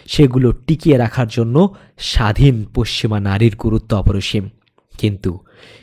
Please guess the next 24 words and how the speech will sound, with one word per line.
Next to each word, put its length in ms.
এ 180
দেশগুলোর 760
অনেকগুলোতে 920
জনপরিসরে 760
অংশ 460
নিলে 360
হলে 360
নারীদেরকে 600
কার্যত 460
তার 280
জরায়ুকে 540
ত্যায্য 520
করতে 360
হয়, 280
কারণ 360
মাতৃত্ব 920
আর 200
তুচ্ছ 340
গৃহিণীর 600
জীবনে 400
নারী 240
সন্তুষ্ট 600
হয়ে 240
গেলে 320